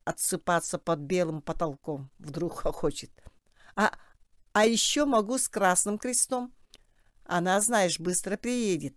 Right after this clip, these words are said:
смеется. «Какую тебе? Желтую? С крестом?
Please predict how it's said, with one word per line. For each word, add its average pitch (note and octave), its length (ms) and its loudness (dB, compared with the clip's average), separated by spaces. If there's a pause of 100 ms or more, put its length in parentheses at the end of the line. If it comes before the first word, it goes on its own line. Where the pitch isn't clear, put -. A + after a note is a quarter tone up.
(120)
смеется. D3 680 -6 (280)
«Какую D#4 440 -2
тебе? D4+ 360 -2 (140)
Желтую? B3+ 640 0 (360)
С - 160 -8
крестом? A#3 580 2